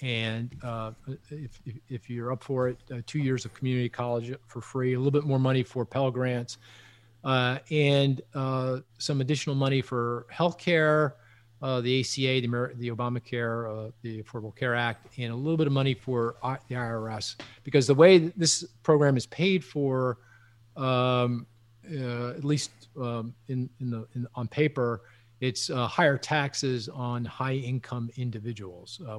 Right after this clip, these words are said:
wealthy households. Uh, you know, it's, uh, it's, uh, uh, rolling back the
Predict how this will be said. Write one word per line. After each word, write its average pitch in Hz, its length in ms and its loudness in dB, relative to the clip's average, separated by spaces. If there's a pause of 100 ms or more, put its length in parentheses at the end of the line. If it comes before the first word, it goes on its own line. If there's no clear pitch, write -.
wealthy 120 260 -6
households. 98 680 -10
Uh, 110 120 -10 (100)
you 110 40 -10
know, 110 180 -6
it's, - 220 -10
uh, 110 200 -4 (580)
it's, - 240 -8
uh, 113 300 -4 (180)
uh, 113 300 -8
rolling 135 320 4
back 127 300 4
the 127 60 -2